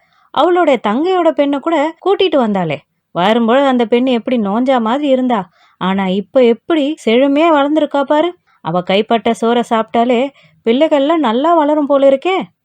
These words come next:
எந்த ஒரு சூதுவாதும் இல்லாத நல்ல உள்ளம் கொண்டவல்ல அப்படின்னு தெருவுல இருக்க எல்லாரும் பேசிக்குவாங்க.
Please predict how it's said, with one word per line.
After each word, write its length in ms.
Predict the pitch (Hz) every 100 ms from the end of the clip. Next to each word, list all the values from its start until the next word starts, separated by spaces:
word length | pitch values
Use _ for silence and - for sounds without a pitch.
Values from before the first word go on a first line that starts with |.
| _
எந்த 280 | - 180 175
ஒரு 180 | 185 196
சூதுவாதும் 580 | 190 214 233 233 226 247
இல்லாத 280 | 226 226 247 233 - _ _ _
நல்ல 240 | 247 349 453
உள்ளம் 260 | 427 339 320
கொண்டவல்ல 440 | 320 311 320 330 427 185 _ _ _ _
அப்படின்னு 360 | 330 330 349 294
தெருவுல 400 | 254 240 339 320
இருக்க 180 | 269 254
எல்லாரும் 480 | 226 269 262 254 330
பேசிக்குவாங்க. 560 | 311 - 277 269 247